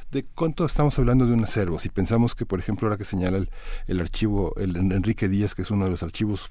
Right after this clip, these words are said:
columna vertebral del A G N, del Archivo General de la Nación, el tema de Pachuca, que es un archivo que también que, eh,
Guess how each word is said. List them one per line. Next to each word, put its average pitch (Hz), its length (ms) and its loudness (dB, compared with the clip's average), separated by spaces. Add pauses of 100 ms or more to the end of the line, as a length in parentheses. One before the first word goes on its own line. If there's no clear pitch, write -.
(120)
columna 101 340 2
vertebral 92 500 0
del 80 200 -2
A 87 100 -2
G - 140 -2
N, 87 240 2 (400)
del 90 100 -2
Archivo 95 220 -2
General 90 300 0
de 90 80 -2
la 87 40 0
Nación, 92 400 -2 (360)
el 90 120 -4
tema 104 240 2
de 92 80 0
Pachuca, 92 460 -2
que - 120 -8
es - 60 -6
un 85 120 0
archivo 90 300 -4
que 82 40 -6
también 85 260 -2
que, 92 120 -6
eh, 82 60 -6